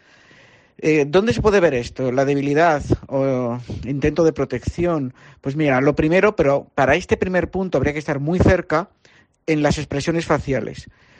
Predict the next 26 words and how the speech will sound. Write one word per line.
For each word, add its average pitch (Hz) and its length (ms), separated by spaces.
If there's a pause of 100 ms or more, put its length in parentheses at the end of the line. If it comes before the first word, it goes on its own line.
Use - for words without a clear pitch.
(220)
Eh, 135 300
y 135 80
esto 165 160
es 185 80
algo 190 200
que 180 120
detecta 156 400
el 165 80
cerebro 160 440
sin 175 160
necesidad 139 400
de 139 100
cursos, 117 460
¿eh? 175 200
Necesidad 135 320
de 131 120
clases. 87 500 (560)
Expresiones 156 540
faciales 180 400
de 151 100
miedo 147 500 (240)
o 135 80
de 175 140
tristeza, - 720 (120)
estas 123 300
dos, 160 380